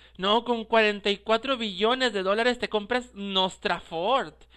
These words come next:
Imagínate ser el magnate dueño de Nostrafort. Creo que te da para una coca de seiscientos y unas papitas. Oh.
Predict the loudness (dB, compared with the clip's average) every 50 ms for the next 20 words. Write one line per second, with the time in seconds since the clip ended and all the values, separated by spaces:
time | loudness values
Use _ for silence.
0 | -20 -20 -20 -20 -20 -20 -20 -20 -20 -20 -10 -6 -4 -4 0 0 -2 -2 -2 -4
1 | -4 -4 -4 -4 0 2 0 0 2 2 2 2 4 2 0 0 2 2 2 2
2 | 0 -2 -2 -2 -2 -2 -2 -2 0 0 0 0 0 0 0 -2 -2 -4 -8 -10
3 | -6 -2 -2 -2 -4 -4 -4 0 0 0 0 0 0 0 0 0 -2 -6 -14 -20
4 | -20 -20 _ _ _ -20 _ _ _ _ _ _ _ _ _ _ _ _ _ _
5 | _ _ _ _ _ _ _ _ _ _ _ _ _ _ _ _ _ _ _ _
6 | _ _ _ _ _ _ _ _ _ _ _ _ _ _ _ _ -10 -6 -4 -4
7 | -2 -4 -6 -2 0 2 4 4 2 2 2 2 2 4 4 2 0 -2 -4 -4
8 | -4 -4 -4 -4 -6 -8 -4 -2 0 0 0 0 -2 -6 -8 -8 -10 -10 -8 -8
9 | -6 -6 -6 -6 -6 -8 -10 -8 -12 -14 -14 -16 -18 _ -10 -8 -8 -8 -8 -10
10 | -12 -14 -16 -18 -20